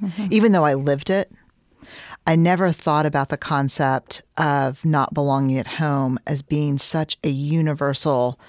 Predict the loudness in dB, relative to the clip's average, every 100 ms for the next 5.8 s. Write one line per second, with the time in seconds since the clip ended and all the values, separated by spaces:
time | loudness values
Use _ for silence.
0 | -20 _ _ -8 -6 -4 -2 0 0 -2
1 | -2 -6 -4 -2 0 0 -4 -10 -16 -10
2 | -4 -4 -4 -6 0 0 0 -2 0 2
3 | 2 2 2 2 -2 _ _ _ _ -6
4 | -4 -2 -2 -2 -2 0 0 0 -2 -2
5 | -2 -2 0 0 0 -2 -4